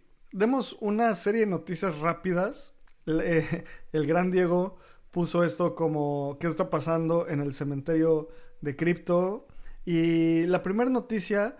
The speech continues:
es que O-, O P N X, que era OpenX tal vez, era el exchange que iban a poner, eh, Su Su y, y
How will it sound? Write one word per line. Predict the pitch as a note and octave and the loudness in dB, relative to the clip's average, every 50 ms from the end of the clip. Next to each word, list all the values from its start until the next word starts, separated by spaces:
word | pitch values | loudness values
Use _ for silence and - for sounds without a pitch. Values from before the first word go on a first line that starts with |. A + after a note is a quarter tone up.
| - - - - - - | -18 -20 -20 -18 -4 0
es | F#3 F3+ F3 - | 0 0 0 0
que | - - G3 G3 G3 F#3+ - - _ - - - - - | 0 2 2 2 2 0 -4 -10 _ -20 -20 -20 -4 0
O-, | - G3 F#3 F3 - - - - - - - | 2 2 2 0 -6 -16 -20 -20 -20 -6 -2
O | - F#3+ F3+ F#3 - | 0 0 0 0 2
P | F#3+ F#3+ G3 - - F#3 | 2 2 2 2 0 0
N | F3+ F3+ E3+ D#3+ D#3+ D#3+ | 2 2 2 2 2 0
X, | D#3+ - G3+ F3 | 0 -2 -4 -4
que | - - | -2 0
era | E3+ D#3+ D#3 D#3 D3+ - - | 2 2 2 2 0 -2 0
OpenX | F#3 E3+ D#3+ D#3+ F3 E3+ E3 F3+ F#3 - - | 0 0 2 2 0 0 0 -2 -4 -6 -8
tal | - F#3 F3 | -6 -4 -2
vez, | F#3 A3 D#4+ D#4 - - - - - - _ - | -2 -4 -4 -8 -12 -20 -20 -20 -20 -12 _ 0
era | F#3 F#3 | 0 2
el | G3 F#3 | 2 2
exchange | F3+ F3 - - - - F#3+ G3 G3 G3+ F3 - - | 2 0 -4 -6 -2 0 2 2 2 0 -2 -4 -4
que | - F3+ | 0 2
iban | F3 F3+ F#3 F#3 F#3 F3+ | 4 4 4 4 2 2
a | E3+ D#3+ D#3 D#3 D3+ D3 C#3+ C#3 C#3+ | 0 0 0 0 0 -2 -2 -4 -4
poner, | - D#3+ D#3+ D#3+ E3 E3+ F3 F3 D#3+ C#3+ C#3 - - - _ _ _ _ - | -2 -2 0 2 2 4 4 2 2 -2 -4 -10 -20 -20 _ _ _ _ -6
eh, | D#3 D#3 E3+ F3+ - - - - | -6 -6 -6 -10 -16 -20 -16 -10
Su | - - G3 G3+ F3+ | -4 0 2 2 2
Su | F3 - F3+ F#3+ F#3+ F#3 F#3 F#3 F3+ | 2 4 6 8 8 10 10 8 8
y, | F3 E3+ - - | 6 2 -4 -4
y | - D#3+ D#3 D#3 D3+ D3 C#3+ | -2 0 0 2 0 -2 -4